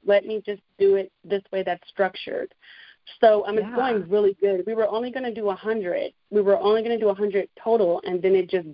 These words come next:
Speaker 1: ballooned. And I just, I didn't have the heart to turn people down. A lot of, um,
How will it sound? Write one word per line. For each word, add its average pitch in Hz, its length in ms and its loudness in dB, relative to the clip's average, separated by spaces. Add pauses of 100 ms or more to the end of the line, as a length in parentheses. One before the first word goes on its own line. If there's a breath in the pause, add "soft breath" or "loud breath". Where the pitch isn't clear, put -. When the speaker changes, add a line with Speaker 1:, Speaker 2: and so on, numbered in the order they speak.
(120)
Speaker 1:
ballooned. 170 640 2
And 190 160 0
I 190 120 0
just, 190 220 -2 (540 loud breath)
I 226 100 4
didn't 240 200 2
have 226 160 0
the 208 80 2
heart 208 280 -2
to 202 80 -6
turn 196 260 -4
people 190 260 -10
down. 170 340 -2
A 165 60 -6
lot 180 240 0
of, 185 260 -2
um, 170 420 0